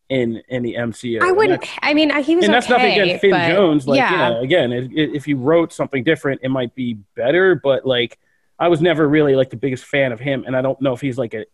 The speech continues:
Speaker 1: international movie star kind
Speaker 2: Yeah, I
Speaker 1: of
Speaker 2: was thinking
Speaker 1: guy.
Speaker 2: more for a show. I wasn't
Speaker 1: Yeah.
Speaker 2: even thinking about movies. Uh, that's a whole different thing now. If we're
Speaker 1: Well, I mean,
Speaker 2: talking, they get
Speaker 1: this
Speaker 2: their
Speaker 1: is,
Speaker 2: own film.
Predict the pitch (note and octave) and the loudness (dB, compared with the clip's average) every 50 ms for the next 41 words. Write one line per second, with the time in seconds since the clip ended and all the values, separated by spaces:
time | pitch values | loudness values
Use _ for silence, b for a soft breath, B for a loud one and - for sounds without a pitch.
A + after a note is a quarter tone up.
0 | - C#3 C3+ B2+ A#2+ A#2+ A2+ A2 A2+ A#2 A2+ A#2 A#2 A#2 A#2+ - - C3+ A#2+ G#2+ | -8 -4 -4 -2 -2 -4 -6 -8 -10 -10 -10 -8 -8 -8 -8 -8 -8 -8 -8 -8
1 | F#2+ G#2 A2+ A2+ A#2 C3 D3+ D#3+ B2 A#2+ A2 G#2 - - - - G#2+ G#2 G#2 G2+ | -8 -8 -6 -4 -2 0 0 0 0 -2 -6 -8 -10 -12 -8 -6 -6 -4 -4 -6
2 | F#2+ F#2 - _ _ _ _ _ _ B B B B B B - B3 B3 A#3+ A#3+ | -8 -10 -14 _ _ _ _ _ _ B B B B B B 0 2 4 4 4
3 | B3 C#4+ F4 - - E4+ D4+ C#4+ B3 A3 G3+ G3 - - E3 D3 C#3 - - - | 4 4 2 4 4 4 4 6 4 4 2 2 0 -2 -2 -2 -2 -4 -8 -6
4 | - D#3+ C#3+ C#3+ C3+ - - - - F#3+ - - - F#3+ G#3 G#3+ G#3+ G3 G3 F#3+ | -4 -4 -4 -4 -6 -8 -8 -10 -12 -12 -10 -4 -2 0 2 2 2 2 2 2
5 | F3+ E3 D#3+ D3+ - F3+ D#3 E3+ D#3+ D3+ C#3 - D#3+ E3 D#3+ D#3 D3+ D3+ D3 C#3+ | 2 2 0 0 0 0 0 0 0 0 -2 -2 -2 0 0 0 0 -2 -6 -6
6 | C#3+ D3+ D3+ - - - - _ - F3 E3 D#3+ D#3+ D#3 D3+ D#3 D3 - - - | -6 -6 -6 -6 -6 -8 -8 _ -4 -2 0 0 0 0 -2 -2 -4 -8 -8 -8
7 | - E3+ F#3+ F3+ - - D#3 - - G3 F#3 F3 E3+ E3 D3+ D3+ D#3 - D#3+ - | -4 -2 -2 -2 -2 -6 -8 -2 0 2 4 4 4 2 0 -2 -4 -6 -8 -8
8 | - C#3+ C#3 - - D3+ D3 C#3+ C#3 C#3+ - - - - - - - - F3 - | -8 -12 -12 -8 -6 -6 -6 -6 -6 -8 -10 -10 -10 -10 -10 -10 -10 -10 -6 -2
9 | F#3 F3 E3+ D#3+ D#3 D#3+ D3+ C#3 F#3 E3 D#3 D#3+ E3 F3 D#3+ F3+ F3 G3+ F#3 F3 | 2 2 4 4 4 4 2 2 2 0 0 -2 -2 -2 0 0 2 2 2 2
10 | E3 D#3+ D#3 D#3 - - G3 F#3 F#3+ F#3+ G3 G3 G3 G3 | 2 0 -2 -4 -2 0 0 2 2 2 2 0 -2 -4